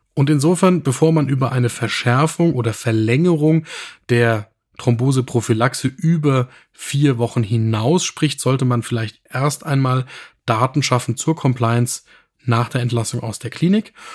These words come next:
und der Frage, wie man diese Compliance erhöhen kann.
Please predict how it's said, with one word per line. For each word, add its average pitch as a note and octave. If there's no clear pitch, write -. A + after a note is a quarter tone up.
und C3
der B2
Frage, C#3
wie B2
man C#3+
diese B2+
Compliance B2
erhöhen C3+
kann. -